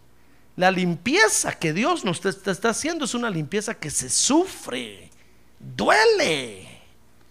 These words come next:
Cuando el Espíritu Santo le señala algo a usted y le dice: "Bueno,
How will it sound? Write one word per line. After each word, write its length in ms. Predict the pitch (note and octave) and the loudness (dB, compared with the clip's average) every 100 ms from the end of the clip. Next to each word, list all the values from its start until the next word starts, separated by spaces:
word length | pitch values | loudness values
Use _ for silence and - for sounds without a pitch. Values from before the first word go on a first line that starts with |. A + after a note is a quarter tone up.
| - - - - - - - - - | -20 -20 -20 -20 -20 -20 -20 -20 -12
Cuando 200 | D#3 E3 | -8 -4
el 40 | |
Espíritu 380 | D#3 - B3 G#3 | -4 -2 -2 -2
Santo 320 | F3 B3+ G#3 | 2 2 2
le 140 | F#3 D#3 | 0 0
señala 480 | - D#3 G#3+ A#3+ | 0 0 2 6
algo 180 | C4 A#3 | 6 6
a 60 | F#3 | 4
usted 300 | D#3 - B3 | 2 2 4
y 40 | |
le 80 | G#3 | 4
dice: 200 | G#3 G3 | 2 0
"Bueno, 340 | D3+ C#3 A#2 | 0 -2 -2